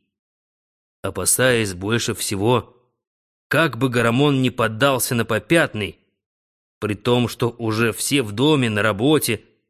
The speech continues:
на главной площади городка извещены, что он передал рукопись крупнейшему издателю в Милане.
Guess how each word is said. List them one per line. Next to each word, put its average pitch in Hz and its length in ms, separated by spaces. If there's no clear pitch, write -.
на 98 80
главной 107 380
площади 110 580
городка 104 560
извещены, 104 840
что - 220
он 101 120
передал 107 640
рукопись 110 500
крупнейшему 113 760
издателю 110 520
в 95 60
Милане. 110 560